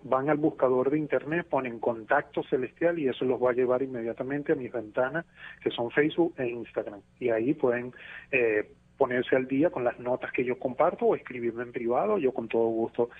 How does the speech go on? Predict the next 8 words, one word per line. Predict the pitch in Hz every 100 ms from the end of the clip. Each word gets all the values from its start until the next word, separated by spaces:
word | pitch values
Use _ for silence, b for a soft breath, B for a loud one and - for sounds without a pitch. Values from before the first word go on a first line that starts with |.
| B B
le, | 131 113 104 104 98 120
les | 127 117 -
respondo. | - - 117 104 - B B B B
Pero | - 135 131 131 - -
concluyendo | 147 135 139 131 143 165
con | 170 139
todo | 143 147 156
esto, | 170 - 196